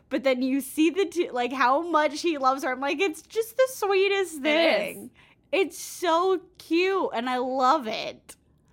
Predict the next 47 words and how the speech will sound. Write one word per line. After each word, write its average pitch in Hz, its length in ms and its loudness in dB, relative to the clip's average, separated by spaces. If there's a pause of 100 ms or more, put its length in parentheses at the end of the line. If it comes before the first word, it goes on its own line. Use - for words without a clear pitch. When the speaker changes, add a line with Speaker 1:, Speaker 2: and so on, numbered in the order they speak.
(260)
Speaker 1:
so, 247 600 -4
so, 202 340 -8
so 180 300 -14
much. - 800 -16 (520)
Speaker 2:
It's 196 200 -20
the 180 120 -20
best. - 600 -20 (520)
It 202 160 -18
really 98 360 -16
is. - 320 -20 (300)
Um, 202 400 0
I'm - 80 -14
trying 262 200 -8
to 381 60 -6
think 240 200 -12
of 233 80 -6
what 208 140 -2
my 214 160 -4 (140)
favorite 175 520 -10 (320)
challenge 143 540 -12
that 165 100 -20
they 143 120 -18
did 135 260 -20
was. 151 240 -16
I 208 60 -4
really 269 300 -4
liked 277 380 -2
the 247 120 -2
rooms. 165 680 -10 (180)
Speaker 1:
Mm-hmm. 208 280 -8
Speaker 2:
They 214 100 -4
did 220 240 -8
some 302 160 -8
really 214 200 -8
cool 202 260 -12
stuff. 165 460 -6 (240)
Um, 185 300 -6
oh, 359 140 2
I - 80 -4
also, 311 320 -2
I 220 340 -4
haven't 240 220 -10
talked 226 200 -12
about, - 160 -8
I 202 40 -6
really 196 240 -10
liked 208 240 -8